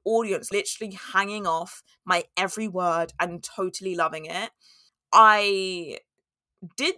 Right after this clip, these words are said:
that using that visualization. And I did that every single night. I think there maybe,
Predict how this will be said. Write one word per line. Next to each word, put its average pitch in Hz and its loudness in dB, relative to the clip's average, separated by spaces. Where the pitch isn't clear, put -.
that 180 4
using 220 -6
that 160 -2
visualization. 165 -8
And 202 2
I 190 0
did 233 -4
that 185 4
every 175 -2
single 165 -10
night. 135 -10
I - -16
think 262 -6
there 294 -2
maybe, 247 -4